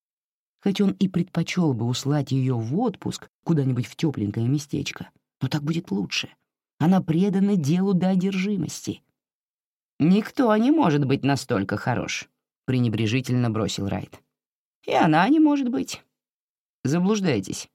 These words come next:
вместо Гека осадил его агент Норс. «Лорел Сноу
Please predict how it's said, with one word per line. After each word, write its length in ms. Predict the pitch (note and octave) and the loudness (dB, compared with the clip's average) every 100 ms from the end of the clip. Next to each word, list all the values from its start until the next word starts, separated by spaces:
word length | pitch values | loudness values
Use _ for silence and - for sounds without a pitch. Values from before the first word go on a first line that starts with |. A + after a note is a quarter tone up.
| _ _ _ _ - | _ _ _ _ -6
вместо 500 | A2 B2 A#2+ - A#2+ | -2 0 0 -2 -4
Гека 380 | A2 B2+ B2+ D3 | -2 -2 0 -2
осадил 420 | C3 A#2+ G#2+ B2+ | -2 -4 0 0
его 260 | A#2+ A#2 | 0 0
агент 360 | A2+ G#2+ G#2 G2+ | -2 0 -2 -2
Норс. 360 | A2 - - - _ _ _ _ _ | -6 -6 -12 -14 _ _ _ _ _
«Лорел 460 | C3 D3+ F#3+ G3+ F#3+ | 0 2 2 2 0
Сноу 520 | - E3+ F3 G3 G#3 | 0 2 4 4 2